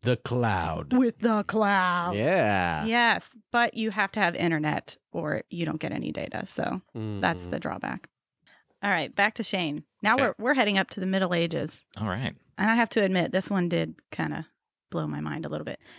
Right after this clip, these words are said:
Speaker 2: Middle Ages. All right, so back then, most people not only didn't have a private bedroom at all,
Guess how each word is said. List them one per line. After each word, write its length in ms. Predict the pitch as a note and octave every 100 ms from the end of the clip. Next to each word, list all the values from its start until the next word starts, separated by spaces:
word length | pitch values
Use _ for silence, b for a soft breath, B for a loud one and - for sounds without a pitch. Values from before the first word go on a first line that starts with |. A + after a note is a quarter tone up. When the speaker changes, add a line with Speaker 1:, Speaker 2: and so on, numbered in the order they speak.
| B
Speaker 2:
Middle 240 | A3 C#4 C4+
Ages. 340 | A#3 D#3 A2
All 100 | -
right, 200 | A3+ -
so 140 | - F#3
back 240 | G#3+ D#4+
then, 240 | G3+ F#3+
most 220 | G#3 D#4 -
people 280 | D#4+ D#4+
not 220 | D4+ C#4 B3
only 160 | A#3+
didn't 220 | A3+ G#3
have 500 | F#3+ G3+ G3+ F3 F3 -
a 100 | F3
private 380 | - F#3 F3+ -
bedroom 280 | E3+ E3+
at 80 | E3+
all, 280 | D#3 D#3 A3